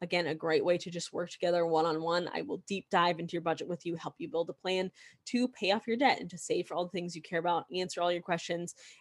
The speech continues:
And I also help build out, um, six to eight months of a budget for you, so you know exactly what you need to be focused on and working on every single month. So it's no more like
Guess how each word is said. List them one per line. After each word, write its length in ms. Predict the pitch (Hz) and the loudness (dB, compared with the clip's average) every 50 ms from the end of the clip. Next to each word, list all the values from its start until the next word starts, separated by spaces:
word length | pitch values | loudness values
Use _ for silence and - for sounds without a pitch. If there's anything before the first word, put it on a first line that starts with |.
| _ - | _ 0
And 200 | 185 185 185 180 | 2 2 4 4
I 80 | 151 170 | 4 4
also 240 | 185 185 - - | 4 4 2 -2
help 280 | 185 170 185 170 - - | -2 0 0 0 2 2
build 240 | 180 175 170 - 170 | 2 2 4 4 4
out, 300 | 160 160 165 151 - - - - | 4 4 4 2 0 -6 -10 -8
um, 280 | 180 202 190 175 165 - | -6 -4 -4 -4 -6 -6
six 320 | - - - 196 - - - | -4 0 0 0 0 -2 -6
to 100 | - 139 | -4 0
eight 180 | 180 196 175 - | 2 0 2 2
months 280 | 175 180 180 190 - - - | 0 -2 -2 -2 -4 -2 0
of 160 | 180 170 170 | 0 0 0
a 40 | 160 | 0
budget 340 | - 165 165 175 208 202 - | 0 2 2 2 0 -2 -2
for 180 | - - 214 | 0 0 0
you, 180 | 233 240 262 262 | 2 2 0 0
so 160 | - - 175 | -2 -4 -6
you 80 | 165 165 | -4 -2
know 160 | 165 160 151 | -2 -2 -2
exactly 640 | - 175 - - 185 175 - - 190 180 180 - - - - - _ | -2 -4 -4 -4 -4 -4 -4 -2 -2 -2 -2 -2 -6 -12 -20 -14 _
what 100 | - 165 | -8 -6
you 80 | 170 190 | -4 -2
need 160 | 190 180 175 | -4 -4 -4
to 60 | - | -4
be 100 | 175 165 | -6 -6
focused 400 | 165 - 262 254 254 - - - | 0 4 4 4 4 2 0 2
on 240 | 254 220 220 214 190 | 4 4 4 4 2
and 160 | 127 156 160 | 0 -2 -4
working 320 | 156 170 180 - - 180 175 | -2 -4 -4 -4 -6 -4 -2
on 160 | 175 175 - - | -2 -2 -2 -4
every 200 | 170 175 - - | -4 -4 -4 -4
single 240 | - - 175 175 170 | -6 -6 -6 -4 -2
month. 240 | 170 165 156 175 | 0 -2 -2 -4
So 120 | - - 185 | -6 -8 -8
it's 160 | 151 - - | -8 -6 -6
no 140 | 185 175 175 | -4 -4 -4
more 260 | 160 165 170 170 165 | -4 -4 -2 0 2
like 360 | 165 160 160 165 160 - - | 2 2 2 2 0 -6 -16